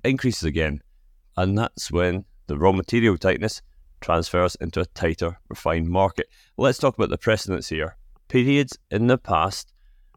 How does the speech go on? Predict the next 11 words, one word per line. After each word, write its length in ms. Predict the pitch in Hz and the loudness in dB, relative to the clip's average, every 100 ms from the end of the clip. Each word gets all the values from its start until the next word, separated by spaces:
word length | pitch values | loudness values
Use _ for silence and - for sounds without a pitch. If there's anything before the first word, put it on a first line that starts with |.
| _ _ - | _ _ -4
when 340 | 87 87 85 - - _ _ | -2 0 -2 -8 -20 _ _
copper 520 | - 101 - 107 104 - | -2 0 0 2 0 0
T 160 | - 117 | -2 -2
Cs 300 | - 90 92 | 0 -4 -2
have 100 | 82 | 0
dropped 220 | 98 - | 0 0
below 160 | 87 92 | -2 0
thirty 280 | 95 - | -2 -4
dollars 300 | 85 80 80 | -2 -2 -2
a 80 | 82 | -4
tonne. 260 | - 76 | -6 -6